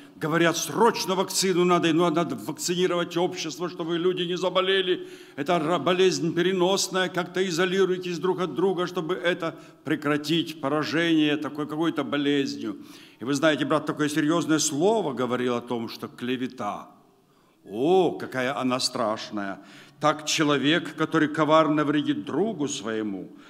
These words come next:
потом говорит: «Я только пошутил». Где нет больше дров, огонь погаснет, где нет наушника, раздор утихнет, уголь для жара, дрова для огня, а человек сварливый для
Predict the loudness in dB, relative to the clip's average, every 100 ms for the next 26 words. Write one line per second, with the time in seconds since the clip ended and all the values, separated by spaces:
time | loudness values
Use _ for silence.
0 | -10 -2 2 4 6 6 8 6 6 2
1 | 4 2 2 0 -2 -4 -4 0 0 0
2 | -2 -8 -14 -20 -20 -20 -8 -2 4 6
3 | 6 2 2 2 2 0 -2 0 2 4
4 | 2 0 -8 -6 -4 -2 0 0 -2 -2
5 | 2 2 2 -4 -6 -6 -10 -20 -20 -8
6 | 0 2 2 4 4 4 2 0 -2 0
7 | 0 -2 -2 4 4 4 -4 -6 -2 -2
8 | -2 -4 -6 -6 -12 -20 -20 -6 0 2
9 | 6 4 4 2 2 2 4 6 6 4
10 | 2 -2 0 2 4 4 2 2 2 2
11 | 0 4 6 4 2 -2 -2 2 4 6
12 | 4 2 2 0 -2 0 2 4 6 6
13 | 2 -2 -6 -16 -20 -18 -8 2 6 6
14 | 6 -2